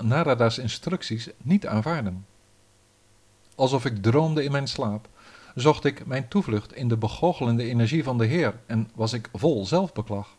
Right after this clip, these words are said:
Gevangen in dualiteit klaagde ik onder de invloed van de buitenwereld erover dat mijn broer mijn vijand was, ook al behoorde hij tot de tijdelijkheid.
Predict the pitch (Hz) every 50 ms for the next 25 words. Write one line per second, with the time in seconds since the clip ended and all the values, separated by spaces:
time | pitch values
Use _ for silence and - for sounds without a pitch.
0 | _ _ _ _ _ _ _ _ _ _ _ _ _ _ _ _ _ _ _ _
1 | - - - - - - - 113 117 151 160 160 156 147 - 143 139 131 113 107
2 | 101 143 151 151 147 139 139 135 - 113 98 90 95 - - - - - - -
3 | - - _ - 135 139 143 147 139 131 113 107 104 120 120 - - - - 120
4 | 117 120 113 131 120 139 120 131 131 127 - 135 127 123 113 113 127 151 156 -
5 | 143 123 117 120 120 120 123 139 - - - _ _ _ - 143 139 156 160 131
6 | 117 120 131 - - - - - - - 135 127 135 127 127 117 113 139 180 180
7 | 135 120 123 127 127 123 123 165 196 202 156 117 101 101 101 104 104 - - -
8 | _ _ _ _ _ - 139 143 - 113 101 98 95 104 123 143 123 98 92 95
9 | 104 113 117 - - 139 123 - 147 - - 190 202 175 147 123 117 120 107 101
10 | 101 -